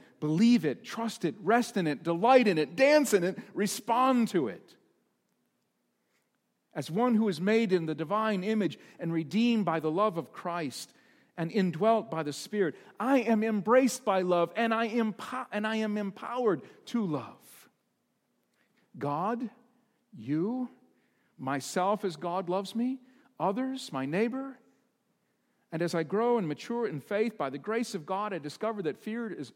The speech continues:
fear is melting away, and I can love even those that, that are different from me, those who I disagree with, those who I may consider my enemies.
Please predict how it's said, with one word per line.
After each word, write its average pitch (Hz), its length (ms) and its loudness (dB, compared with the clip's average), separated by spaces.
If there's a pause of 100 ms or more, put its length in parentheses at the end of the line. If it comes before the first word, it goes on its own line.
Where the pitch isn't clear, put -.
fear 220 280 -4
is 151 140 -4 (240)
melting 202 500 -2
away, 196 340 2
and 160 100 -6
I 160 80 -2
can 160 180 -4
love 190 320 0
even 240 340 0
those 214 320 2 (280)
that, 170 500 -2
that 185 160 0
are 180 120 0
different 220 420 -2
from 196 120 -2
me, 165 120 0
those 208 240 0
who 208 100 0
I 190 60 0
disagree 196 500 -2
with, 202 160 2
those 214 220 0
who 214 80 -2
I 202 80 2
may 202 200 -2 (220)
consider 202 380 -2
my 196 160 -2
enemies. 185 920 -2